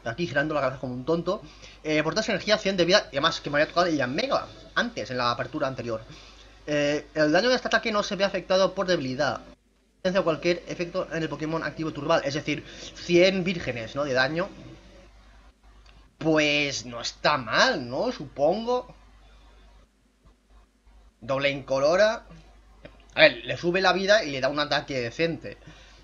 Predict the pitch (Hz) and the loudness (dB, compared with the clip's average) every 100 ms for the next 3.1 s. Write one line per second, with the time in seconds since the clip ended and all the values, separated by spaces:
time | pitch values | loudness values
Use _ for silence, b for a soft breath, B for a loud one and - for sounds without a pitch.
0 | - 131 135 147 131 - 135 151 139 151 | -8 -6 -2 -4 -4 -2 -2 -2 -4 0
1 | 147 131 123 120 120 110 113 110 104 110 | 0 0 -2 -2 0 -2 -4 -8 -8 -10
2 | 104 98 113 110 117 131 104 110 131 110 | -12 -14 -14 -6 -4 -4 -6 -6 -6 -6
3 | - | -10